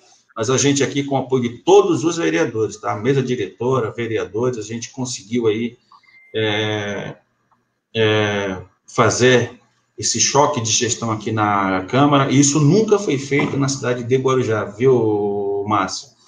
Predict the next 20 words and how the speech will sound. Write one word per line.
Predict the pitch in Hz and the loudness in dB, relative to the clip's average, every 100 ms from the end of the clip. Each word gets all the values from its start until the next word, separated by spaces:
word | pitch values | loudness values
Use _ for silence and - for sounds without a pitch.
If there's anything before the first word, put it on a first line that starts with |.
| - _ | -20 _
Jamais | - 139 127 117 135 143 139 - - - - | 0 2 4 4 4 4 2 -2 -2 -4 -8
se | - 123 | -8 -2
devolveu | 127 127 123 117 123 | 2 2 2 2 0
tantos | - 165 190 156 | 0 -4 -2 -2
recursos | 131 - 131 147 - 110 | -4 -4 -2 -2 -2 -8
pros, | - 117 - _ | -12 -16 -18 _
pros | - 110 | -18 -10
cofres | - 117 117 107 | -4 -4 -4 -10
da, | 110 _ _ | -10 _ _
da | 110 110 | -4 -4
prefeitura | 107 113 107 104 113 110 | -4 -6 -6 -6 -4 -4
como | - 120 120 113 _ _ _ | -2 -2 -2 -4 _ _ _
a | 110 | -2
nossa | 110 110 113 | 0 2 2
gestão, | 113 107 87 - - - | 2 -2 -2 -6 -10 -10
tá | 95 | -4
bom? | 113 127 | 2 2
Obrigado | 117 123 120 110 107 | 2 0 2 2 2
aí, | 95 | 0
Márcio. | 95 92 - | 0 -2 -4